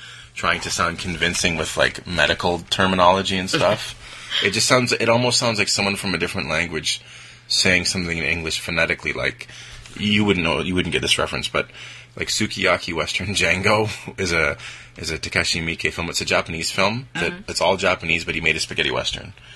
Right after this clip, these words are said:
Speaker 2: Okay.
Speaker 1: So he had the Japanese actors phonetically say their English lines.
Speaker 2: <laughs>
Speaker 1: So it just doesn't make any, like, they don't really, there's no, like, there's no conviction to what they're saying.
Speaker 2: I store, you go. <laughs>
Speaker 1: No, no, like, they, no, no, it was legitimately, like, it wasn't, it was translated by, the lines were written by someone who was fluent in English.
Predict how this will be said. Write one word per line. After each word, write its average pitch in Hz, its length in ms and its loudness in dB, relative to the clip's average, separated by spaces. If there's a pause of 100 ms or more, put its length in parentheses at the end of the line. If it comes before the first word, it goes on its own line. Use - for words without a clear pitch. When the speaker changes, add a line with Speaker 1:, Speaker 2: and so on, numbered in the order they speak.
Speaker 2:
Okay. 165 160 -2
Speaker 1:
So 113 120 4
he 92 80 2
had 85 120 2
the 80 80 -6
Japanese 90 400 0
actors 82 480 -2 (240)
phonetically 87 520 -2
say - 160 -2
their 80 120 -2
English 80 340 -4
lines. 90 520 -2 (280)
Speaker 2:
<laughs> 240 120 2 (240)
Speaker 1:
So - 140 4
it 98 60 4
just 107 140 4
doesn't 107 180 4
make 104 100 4
any, 95 240 0
like, 95 160 2
they - 80 2
don't 113 200 2
really, 107 160 -2
there's 104 180 -2
no, 117 160 4
like, 101 460 2
there's 95 140 -2
no 101 260 0
conviction 90 560 -4
to 82 40 -4
what - 120 -4
they're - 100 -8
saying. 87 400 -6 (180)
Speaker 2:
I 165 140 0
store, 156 280 0
you 151 200 -2
go. 143 260 -2 (320)
<laughs> - 300 -8
Speaker 1:
No, 143 160 6
no, 113 140 6 (100)
like, 107 180 0
they, 113 160 4
no, 113 200 4
no, 90 140 0
it - 60 -2
was 98 140 0
legitimately, 107 520 4
like, 87 220 0
it - 80 -4
wasn't, 101 380 2 (960)
it - 40 -4
was 117 140 4
translated 117 340 4
by, 90 60 2
the 101 400 -4
lines 110 340 2
were 90 80 -2
written 92 220 2
by 85 80 0
someone 82 240 -2
who 82 80 -8
was 78 80 -4
fluent - 300 -4
in 92 80 0
English. - 520 -4